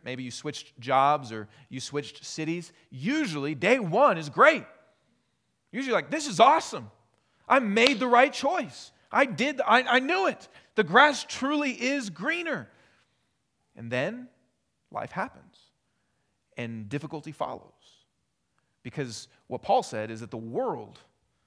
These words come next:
is under bondage, that the world is under corruption, that the world is broken, that in the world we experience these pains. There's, there's not,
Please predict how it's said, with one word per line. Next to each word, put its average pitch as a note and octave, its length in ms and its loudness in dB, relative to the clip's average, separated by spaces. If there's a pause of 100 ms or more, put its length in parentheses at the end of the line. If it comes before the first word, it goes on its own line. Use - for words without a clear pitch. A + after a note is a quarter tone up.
(720)
is B2 160 -12
under B2 220 -8
bondage, G#2 580 -8
that B2 120 -14
the C3+ 60 -10
world C#3+ 460 -4
is G#2+ 120 -14
under G2+ 340 -12
corruption, A2 440 -8
that A2+ 100 -16
the A#2+ 80 -12
world C#3 600 -4 (200)
is A#2 160 -12
broken, G#2 480 -6
that A2+ 160 -12
in C#3+ 120 -10
the C3 80 -8
world C#3 560 -2
we A#2 140 -10
experience A2+ 600 -12
these A2+ 240 -12
pains. G#2+ 540 -14 (140)
There's, C3 220 -10 (200)
there's C#3 200 -4
not, F3 640 0